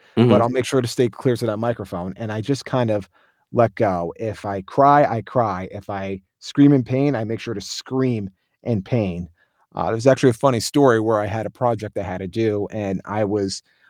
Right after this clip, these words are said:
Speaker 1: I guess, at a convention, so I had my portable rig set up, and I had to do a bunch of, <laughs> uh,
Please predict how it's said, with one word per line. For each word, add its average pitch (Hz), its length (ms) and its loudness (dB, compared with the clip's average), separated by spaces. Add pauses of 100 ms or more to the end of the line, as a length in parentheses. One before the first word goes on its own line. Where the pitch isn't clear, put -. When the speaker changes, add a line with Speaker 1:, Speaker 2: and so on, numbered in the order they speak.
Speaker 1:
I 127 80 0
guess, 131 280 4
at 117 80 4
a 107 60 2
convention, 113 640 2
so 123 200 2
I 117 40 4
had 131 200 6
my 120 100 2
portable 151 380 4
rig 107 220 -2
set 95 180 -4
up, 98 280 -2
and 107 320 -8
I 110 80 -10
had 117 160 -4
to 110 80 -4
do 110 260 0
a 117 100 -8
bunch 120 340 2
of, 107 260 -2 (220)
<laughs> - 200 -14
uh, 117 380 2